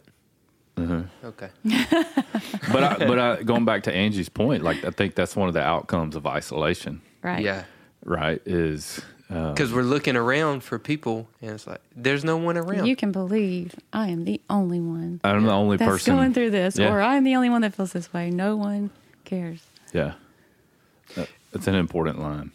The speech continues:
Speaker 2: Yeah, and don't we see toward the end of this chapter where God tells him, "I have reserved seven thousand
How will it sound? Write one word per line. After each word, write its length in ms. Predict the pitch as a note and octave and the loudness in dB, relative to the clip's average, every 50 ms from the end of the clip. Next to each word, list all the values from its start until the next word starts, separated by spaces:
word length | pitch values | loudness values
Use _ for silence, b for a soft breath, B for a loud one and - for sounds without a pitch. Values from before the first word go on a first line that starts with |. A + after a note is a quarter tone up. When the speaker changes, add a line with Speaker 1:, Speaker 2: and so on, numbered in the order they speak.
| _ _ - | _ _ -12
Speaker 2:
Yeah, 260 | C3+ B2 G2+ F#2+ - - | -6 -4 -4 -4 -4 -4
and 140 | - A#2 A#2 | -4 0 0
don't 160 | B2 C3+ D3+ | 0 0 2
we 80 | D3+ C#3 | 0 -4
see 480 | - - C#3 B2+ B2 A#2+ A#2 A#2 A#2 - - | -2 0 0 2 2 2 0 -2 -4 -8 -10
toward 300 | - A#2+ A2 A2 G#2+ G2+ | -10 -6 -4 -4 -4 -4
the 160 | G#2 - - | -6 -10 -8
end 200 | G#2+ G#2 G#2 G#2 G2+ | -6 -6 -4 -4 -6
of 100 | G2 F#2+ | -6 -6
this 180 | G2+ G2 - | -6 -6 -6
chapter 360 | - - G2 F#2+ F#2 - G#2 G2 | -6 -4 -4 -4 -4 -6 -10 -6
where 160 | F#2+ F#2+ F#2+ | -6 -6 -6
God 320 | F#2 F#2 F#2+ F#2+ F#2+ F#2+ - | -4 -2 -2 -2 -2 -4 -6
tells 180 | - G2 G2 | -8 -8 -6
him, 140 | A2 F#2 E2 - | -8 -12 -6 -4
"I 120 | - A2+ | -4 -2
have 200 | A2 A#2+ A2+ G2+ G#2 | 0 -2 -4 -4 -4
reserved 560 | G#2+ G#2 G2 G2 G2+ G2+ G2+ G2 G2 - - | -6 -8 -6 -4 -4 -4 -4 -6 -10 -18 -20
seven 640 | - - - - - F#2+ F#2+ - - G#2+ G#2+ G#2+ G2+ _ _ | -18 -18 -14 -8 -6 -6 -6 -4 -6 -6 -6 -8 -10 _ _
thousand 640 | - F#2 F2+ F#2 G2 G#2 - - A2+ A2 B2 C3 | -2 -2 0 -2 -4 -6 -8 -10 -10 -10 -10 -12